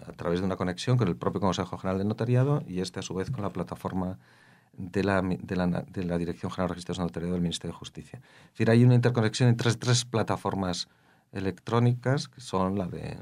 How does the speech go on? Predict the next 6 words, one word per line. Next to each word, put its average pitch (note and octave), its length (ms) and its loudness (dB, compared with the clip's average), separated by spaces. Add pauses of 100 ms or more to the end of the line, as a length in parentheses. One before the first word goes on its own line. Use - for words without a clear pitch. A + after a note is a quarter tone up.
la E2+ 100 -2
Federación, A#2+ 920 2 (160)
Consejo E2+ 440 -6
General F2+ 300 -4
del F2 120 -4
Notariado G#2 640 -4